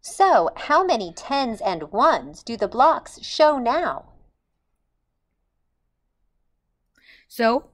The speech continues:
Speaker 2: when we take five ones from twenty-five and five from seven, as we learned, five and five will give us one ten.
Speaker 1: The blocks show four tens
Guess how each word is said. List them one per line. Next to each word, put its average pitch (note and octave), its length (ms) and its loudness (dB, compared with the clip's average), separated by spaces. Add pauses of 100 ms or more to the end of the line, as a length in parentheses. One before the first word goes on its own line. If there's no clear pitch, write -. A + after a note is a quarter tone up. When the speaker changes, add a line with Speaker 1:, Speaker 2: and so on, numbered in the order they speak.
(120)
Speaker 2:
when G#3 200 -2
we G#3 100 0
take G#3 320 -2
five A3+ 540 2 (180)
ones A3 300 0
from C#4 240 -4
twenty-five A#3 800 0 (460)
and G#3 200 -2
five G#3+ 240 2
from E4 240 -4
seven, A3+ 600 0 (500)
as G3+ 220 -2
we E4 240 2
learned, B3 380 6 (680)
five B3+ 300 2
and F#4 120 -2
five C4+ 460 4 (140)
will G#3+ 140 2
give G3+ 200 0
us C4+ 220 0
one G3 260 0
ten. C4 420 2 (3250)
Speaker 1:
The - 160 4
blocks D4+ 540 2
show G3 380 0
four B3 340 0
tens G3 580 -4